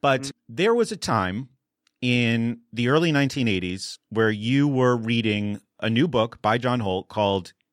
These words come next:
Speaker 1: Teach Your Own
Speaker 2: Mm-hmm.
Speaker 1: and saying, "This is crazy."
Speaker 2: Yes.
Speaker 1: So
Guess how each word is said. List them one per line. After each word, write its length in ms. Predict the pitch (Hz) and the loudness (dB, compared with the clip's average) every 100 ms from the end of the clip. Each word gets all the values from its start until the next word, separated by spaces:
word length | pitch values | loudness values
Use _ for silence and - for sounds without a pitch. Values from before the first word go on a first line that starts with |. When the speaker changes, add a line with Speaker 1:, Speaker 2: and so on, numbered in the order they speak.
| _ _ | _ _
Speaker 1:
Teach 240 | - 135 - | -4 -2 0
Your 140 | 127 | 0
Own 240 | 90 80 - _ _ _ - | 0 -4 -16 _ _ _ -14
Speaker 2:
Mm-hmm. 260 | 120 123 143 - _ | -12 -8 -10 -12 _
Speaker 1:
and 300 | 117 110 104 | -2 -2 -2
saying, 580 | - 110 104 101 101 101 - | -2 -2 -2 -4 -6 -8 -12
"This 260 | 95 131 - | -2 -2 0
is 100 | 123 | -4
crazy." 440 | - 104 90 - _ _ _ _ - - - - 175 | 0 -2 -2 -10 _ _ _ _ -16 -12 -12 -10 -6
Speaker 2:
Yes. 140 | 156 | 0
Speaker 1:
So 380 | 170 143 139 | 2 4 2